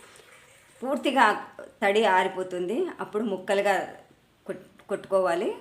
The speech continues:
ముక్కలు కొట్టిన తర్వాత ఆ టెంక పైన ఒక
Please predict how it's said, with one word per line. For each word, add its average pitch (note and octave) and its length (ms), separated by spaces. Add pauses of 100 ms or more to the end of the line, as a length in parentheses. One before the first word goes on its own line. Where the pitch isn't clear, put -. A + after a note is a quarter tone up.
ముక్కలు G#3+ 340
కొట్టిన G3+ 460
తర్వాత F3+ 460 (840)
ఆ G3 80 (140)
టెంక G3+ 240 (120)
పైన B3 200 (1200)
ఒక - 100